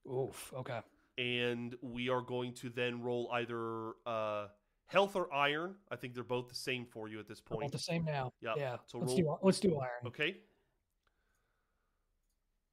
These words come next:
Speaker 1: Oh, did it roll?
Speaker 2: Uh, I don't think so. There we go.
Speaker 1: There you go. Weak
Speaker 2: Weak
Speaker 1: hit.
Speaker 2: hit. On a weak hit, you press on. So,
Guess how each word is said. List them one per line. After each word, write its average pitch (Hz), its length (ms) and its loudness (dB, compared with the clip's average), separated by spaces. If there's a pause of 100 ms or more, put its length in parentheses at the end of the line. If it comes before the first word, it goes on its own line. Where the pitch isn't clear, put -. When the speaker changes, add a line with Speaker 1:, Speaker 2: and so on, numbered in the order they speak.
(1300)
Speaker 1:
Oh, 165 160 6 (580)
did 139 120 2
it 127 40 -2
roll? 143 280 2 (280)
Speaker 2:
Uh, 123 340 2
I 127 100 0
don't 175 220 -2 (280)
think 180 240 -4
so. 110 500 -8 (120)
There 117 160 0
we 110 120 -12
go. 110 340 2 (480)
Speaker 1:
There 151 100 6
you 127 100 0
go. 120 60 -4 (260)
Weak 107 100 -6
Speaker 2:
Weak 165 220 6
Speaker 1:
hit. 147 140 4
Speaker 2:
hit. - 200 -4 (560)
On 120 100 -8
a 123 40 -2
weak 196 280 -2
hit, 196 460 4
you 135 200 -8
press - 540 -2
on. 117 360 2 (680)
So, 135 480 6